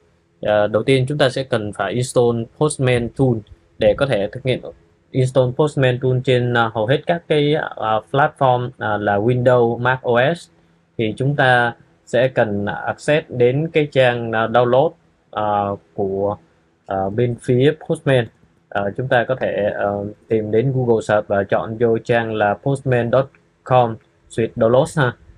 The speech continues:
Thì chúng ta sẽ thấy rằng là Postman sẽ hỗ trợ cho chúng ta hầu hết các cái platform, à, để install trên một, à,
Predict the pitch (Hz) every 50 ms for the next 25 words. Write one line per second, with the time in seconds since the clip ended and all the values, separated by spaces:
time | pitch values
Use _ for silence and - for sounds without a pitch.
0 | _ - _ - 117 117 135 151 147 131 127 123 127 127 147 131 131 135 156 156
1 | 139 123 120 113 110 110 107 107 - - 151 156 151 - 135 127 123 120 117 120
2 | 131 - 127 - 135 139 139 143 - - 95 117 127 120 - - 127 135 135 131
3 | 127 120 117 120 110 104 127 139 156 - _ _ _ _ _ _ _ - 147 143
4 | 143 - 147 - - 151 151 156 - - 143 131 123 120 120 120 120 117 117 117
5 | 104 80 104 90 90 101 127 127 127 - 135 123 123 123 120 - 127 123 123 113
6 | 107 107 104 - - 107 107